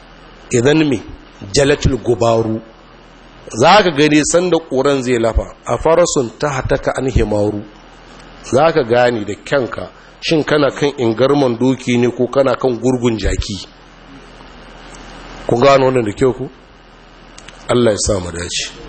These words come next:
Mala ya ce, "Wal amru kama dhukira," al'amarin haka yake kamar yadda aka ambata.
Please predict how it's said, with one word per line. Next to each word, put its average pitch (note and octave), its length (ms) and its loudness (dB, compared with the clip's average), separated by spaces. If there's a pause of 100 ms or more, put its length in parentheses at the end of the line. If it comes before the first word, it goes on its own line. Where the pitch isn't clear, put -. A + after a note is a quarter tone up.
(720)
Mala F3 300 6
ya D#3+ 100 6
ce, - 160 -2
"Wal C#3+ 260 4 (100)
amru G3+ 320 2
kama D3+ 440 4
dhukira," C3 600 2 (180)
al'amarin F#3+ 640 2
haka D#3+ 300 -2
yake D3+ 200 0
kamar C3+ 240 0
yadda C#3 220 2
aka - 200 -4
ambata. A2+ 440 -4